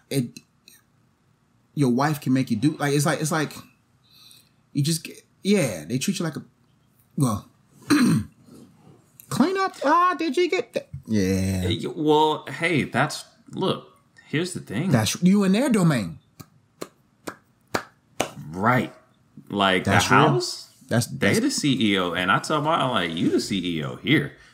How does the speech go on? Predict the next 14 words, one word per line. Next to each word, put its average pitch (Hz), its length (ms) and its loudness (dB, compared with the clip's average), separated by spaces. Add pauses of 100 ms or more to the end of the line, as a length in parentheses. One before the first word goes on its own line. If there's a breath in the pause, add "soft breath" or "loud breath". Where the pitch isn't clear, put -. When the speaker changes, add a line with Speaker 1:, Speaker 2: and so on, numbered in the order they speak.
(120 soft breath)
Speaker 2:
Now, 101 220 4
you 127 180 0
know, 85 340 -4 (220)
look, 85 240 -4
I 92 80 0
make 87 260 -4
the, 76 280 -4
you 92 100 -6
know, 76 120 -8
the 73 140 -8
executive 73 540 -8
decisions 71 480 -10
or 69 100 -12
whatever, 76 560 -4